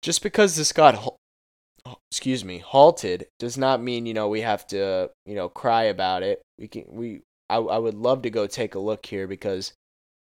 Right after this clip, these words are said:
um, they gapped from five, uh, hit a low of two thirty this morning at eight A M, which would have been a great entry. It's already at,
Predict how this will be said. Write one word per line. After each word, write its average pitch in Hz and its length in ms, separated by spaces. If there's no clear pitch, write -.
um, 95 380
they 107 100
gapped 135 420
from 107 220
five, 123 760
uh, 101 180
hit 139 220
a 139 40
low 113 460
of 95 240
two 135 300
thirty 113 640
this - 220
morning 107 400
at 90 160
eight 107 200
A 101 140
M, 98 220
which 95 160
would 107 100
have 101 60
been 95 100
a 92 60
great 101 340
entry. 98 400
It's 92 160
already 101 300
at, 80 120